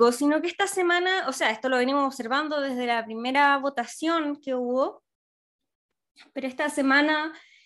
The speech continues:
Speaker 2: lo hemos visto nuevamente, que es el tema de cómo está funcionando el Pleno respecto a, a los consensos.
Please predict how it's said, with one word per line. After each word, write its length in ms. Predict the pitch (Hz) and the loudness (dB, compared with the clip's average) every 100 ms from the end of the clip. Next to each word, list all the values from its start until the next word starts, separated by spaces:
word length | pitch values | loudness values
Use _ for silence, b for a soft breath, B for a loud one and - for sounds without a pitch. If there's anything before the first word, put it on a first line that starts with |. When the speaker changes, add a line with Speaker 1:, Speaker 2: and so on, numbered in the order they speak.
| B - | B -8
Speaker 2:
lo 160 | 240 | -2
hemos 240 | 254 269 269 | 4 4 4
visto 400 | 285 294 - 302 | 0 -2 0 2
nuevamente, 1160 | 285 294 311 294 277 269 277 - 330 403 - - | 4 2 2 2 2 0 -2 -4 -4 -4 -6 -8
que 220 | 302 302 | -2 2
es 100 | 320 | 2
el 220 | 381 339 | 2 0
tema 260 | - 339 359 | 0 2 2
de 100 | 330 | 2
cómo 200 | 330 349 | 0 -2
está 180 | 381 370 | 0 -2
funcionando 560 | 370 339 311 285 320 | -2 -4 -2 0 0
el 160 | 339 320 | -2 -4
Pleno 400 | 285 302 330 349 | -4 0 0 0
respecto 560 | 302 - 285 285 - 330 | -2 -6 -8 -6 -2 0
a, 160 | 285 | 2
a 160 | 262 262 | 2 0
los 160 | 247 - | -2 -6
consensos. 760 | 214 202 - 392 370 311 - | -8 -6 0 4 4 2 -6